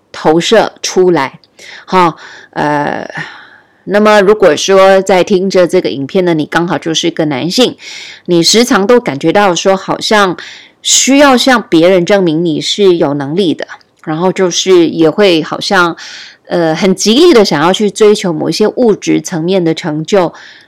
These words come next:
那你不妨来看一下，你是不是跟父亲的关系对你来说不太和谐，或者是比较失败的哈。其实你也许在追求的都不是你的 material 上的成就，你重视的就是你的自我价值，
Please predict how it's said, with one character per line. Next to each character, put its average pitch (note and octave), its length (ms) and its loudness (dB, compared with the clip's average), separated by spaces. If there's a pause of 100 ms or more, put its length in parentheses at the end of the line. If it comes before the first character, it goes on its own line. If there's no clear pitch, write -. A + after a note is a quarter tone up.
那 F#4 160 2
你 F4+ 140 4
不 B3 120 2
妨 F3+ 200 0
来 D#3 420 -2
看 A3 260 -4
一 D#3+ 140 -2
下， E3+ 400 -6
你 F3 140 -4
是 C4 180 -2
不 A3 100 2
是 G#3 280 2
跟 G#3 260 2
父 C4+ 180 0
亲 F#3+ 200 -2
的 E3 100 0
关 E3 300 -2
系 - 320 -8 (360)
对 A#3 100 4
你 F#3+ 100 2
来 D#3 200 0
说 F#3+ 600 2
不 G#3+ 100 -2
太 C4+ 240 0
和 - 220 -8
谐， - 360 -8
或 G3 120 -4
者 F3+ 120 0
是 F#3+ 160 0
比 E3 180 -4
较 E3 280 -2
失 F#3+ 300 -2
败 F3 260 -2
的 D3+ 140 -6
哈。 D3+ 260 -6 (400)
其 C4 160 2
实 A3+ 280 2 (360)
你 G3+ 180 0
也 A#3 140 6
许 G#3+ 160 2
在 A#3 180 2
追 B3+ 220 2
求 G3 180 0
的 F3 140 2
都 G#3 120 -2
不 F3 160 -2
是 G3+ 200 0
你 E3 120 0
的 D#3 140 -4
material E3+ 640 -4
上 E3 240 -4
的 C#3+ 100 -6
成 D3 300 -12
就， E3 260 -4
你 F#3 120 0
重 B3 280 2
视 G#3 200 0
的 F3+ 100 2
就 F#3+ 160 0
是 F#3 240 0
你 D#3 160 -2
的 E3+ 160 -2
自 C4 240 0
我 F3+ 160 0
价 E3 300 -2
值， - 340 -12